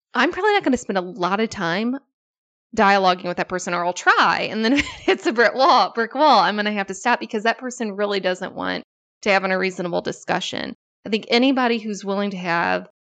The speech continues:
a reasonable discussion on it is going to have uncomfortable moments of, like,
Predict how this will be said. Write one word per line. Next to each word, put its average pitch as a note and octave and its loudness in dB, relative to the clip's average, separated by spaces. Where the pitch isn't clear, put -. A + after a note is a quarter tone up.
a G3 0
reasonable G3 2
discussion C#4 0
on F#3 -2
it F3+ -2
is G3+ 2
going G3 0
to F3+ -2
have F#3+ 2
uncomfortable G#3+ -4
moments F#3 -6
of, F3+ -2
like, F3+ 0